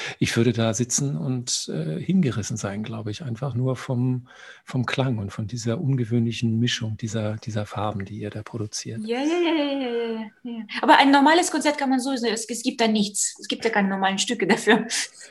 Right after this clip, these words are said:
Speaker 1: Ja, die müsstest du wahrscheinlich dann arrangieren und, oder ihr müsstet das gemeinsam finden oder vielleicht auch improvisatorisch euch annähern. Und da ist, glaub ich, ganz viel Potenzial drin. Also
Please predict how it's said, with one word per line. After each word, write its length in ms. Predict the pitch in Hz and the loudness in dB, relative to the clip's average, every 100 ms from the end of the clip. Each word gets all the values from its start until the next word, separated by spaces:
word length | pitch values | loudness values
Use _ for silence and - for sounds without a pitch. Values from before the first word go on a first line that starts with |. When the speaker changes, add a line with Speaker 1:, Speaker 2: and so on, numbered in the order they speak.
| - - - | -10 -10 2
Speaker 1:
Ja, 80 | 185 | 6
die 120 | 147 | 10
müsstest 340 | 131 - 127 | 10 8 2
du 60 | 120 | 2
wahrscheinlich 340 | 123 127 120 | 2 4 2
dann 160 | - 120 | 2 -2
arrangieren 600 | 107 113 107 123 131 120 | 0 0 0 2 2 2
und, 380 | 110 107 - - | 2 0 -2 -6
oder 180 | 147 113 | -2 0
ihr 160 | 120 | 2
müsstet 300 | 110 - 123 | 2 2 -2
das 140 | 107 - | -2 -2
gemeinsam 420 | 107 110 113 113 | 2 2 2 2
finden 240 | 120 113 | 2 4
oder 140 | 123 110 | 2 2
vielleicht 220 | 117 113 | -2 -2
auch 100 | 107 | -2
improvisatorisch 840 | 135 117 110 107 107 127 120 120 | -2 0 2 0 2 2 2 -2
euch 180 | 113 104 | -4 -2
annähern. 500 | 120 110 110 104 107 | 0 2 2 0 -2
Und 400 | 120 107 - - | -4 -6 -8 -2
da 60 | 117 | -2
ist, 180 | 135 | -2
glaub 140 | - 110 | -4 -4
ich, 100 | 104 | -2
ganz 260 | 117 120 - | -2 -2 -2
viel 260 | - 127 | 0 -2
Potenzial 580 | 110 - 104 104 104 107 | -2 -4 -4 -2 -2 -2
drin. 320 | 107 101 95 98 | -4 -6 -6 -8
Also 340 | 113 - 101 | -8 -6 -6